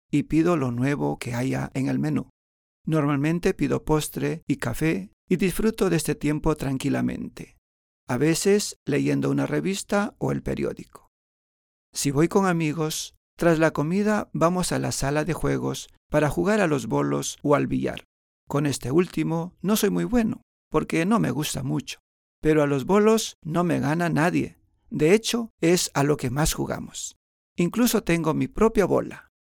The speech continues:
A media tarde suelo ir al cine a ver algún estreno. Es un cine enorme, con más de diez salas de proyección, por lo que siempre hay algo nuevo que ver. Mucha gente prefiere ver las películas tranquilamente en su casa,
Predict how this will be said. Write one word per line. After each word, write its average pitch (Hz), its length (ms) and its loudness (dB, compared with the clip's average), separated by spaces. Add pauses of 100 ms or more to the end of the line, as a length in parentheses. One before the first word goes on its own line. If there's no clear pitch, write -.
(720)
A 127 100 -2
media 165 360 2
tarde 185 540 0 (100)
suelo 202 320 2
ir 190 160 4
al 151 120 2
cine 170 520 -2
a - 120 -4
ver 151 180 4
algún 147 260 0
estreno. 151 500 -2 (800)
Es 180 160 2
un 233 80 2
cine 185 300 0
enorme, 147 560 -4 (120)
con 156 180 -2
más 180 200 2
de 170 140 2
diez 165 220 2
salas 160 300 0
de 147 80 0
proyección, 135 600 -2 (180)
por 156 120 4
lo 147 120 4
que 139 120 -4
siempre 180 640 -2
hay 135 200 -2
algo 139 240 0
nuevo 151 280 0
que 135 140 -6
ver. - 240 -6 (760)
Mucha 170 280 0
gente 190 580 0 (100)
prefiere 202 400 2
ver 165 140 0
las 151 140 0
películas 151 580 -2
tranquilamente 147 720 -2
en 127 80 -4
su - 120 -10
casa, 160 420 -4